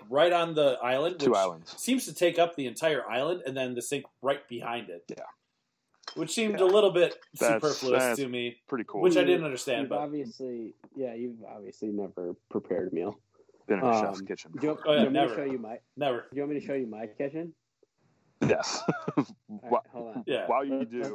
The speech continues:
Speaker 2: I'll, I'll
Speaker 3: we're gonna
Speaker 2: explain
Speaker 3: do
Speaker 2: th-,
Speaker 3: this.
Speaker 2: I'll explain what I was concerned about is there was no fridge at first glance. There's no fridge in there.
Speaker 3: No, there's
Speaker 2: There's
Speaker 3: a
Speaker 2: no fridge in the
Speaker 3: Sub-Zero.
Speaker 2: kitchen. That
Speaker 1: I think
Speaker 2: shit
Speaker 1: we'll
Speaker 2: is
Speaker 1: be all right.
Speaker 2: blended into the cabinets,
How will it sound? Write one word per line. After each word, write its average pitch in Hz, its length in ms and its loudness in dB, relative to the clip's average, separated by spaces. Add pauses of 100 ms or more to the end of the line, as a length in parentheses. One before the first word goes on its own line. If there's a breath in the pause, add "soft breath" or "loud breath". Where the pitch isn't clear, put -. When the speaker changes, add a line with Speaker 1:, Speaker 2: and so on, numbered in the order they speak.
(120)
Speaker 2:
I'll, 107 260 -6
I'll 113 120 -6
Speaker 3:
we're 139 80 -4
gonna 139 160 -6
Speaker 2:
explain 117 180 -10
Speaker 3:
do 107 60 -14
Speaker 2:
th-, 98 100 -16
Speaker 3:
this. - 80 -20 (200)
Speaker 2:
I'll 117 140 -10
explain 107 460 -12
what 95 240 -8
I 95 140 -2
was 92 180 -14
concerned 82 420 -20
about 78 320 -14
is 82 280 -12 (540 loud breath)
there 110 160 4
was 104 140 2
no 98 140 -2
fridge 82 460 -8 (100)
at 90 80 -12
first - 220 -6
glance. 71 400 -14 (580)
There's 110 160 0
no 139 120 -2
fridge 120 240 -4
in 85 80 -18
there. - 120 -20 (600)
Speaker 3:
No, 104 100 -14
there's 98 160 -12
Speaker 2:
There's - 40 -10
Speaker 3:
a 117 40 -6
Speaker 2:
no 107 80 -4
fridge 98 240 -4
in 90 60 -6
the 90 40 -4
Speaker 3:
Sub-Zero. 92 160 -2
Speaker 2:
kitchen. 87 140 -10 (1300 soft breath)
That 113 140 0
Speaker 1:
I 123 40 2
think 123 140 6
Speaker 2:
shit 127 80 4
Speaker 1:
we'll 147 80 2
Speaker 2:
is - 40 -4
Speaker 1:
be 123 80 0
all 104 140 -2
right. 87 200 -8
Speaker 2:
blended 101 400 0
into 98 300 -6
the 92 80 -16
cabinets, 87 680 -8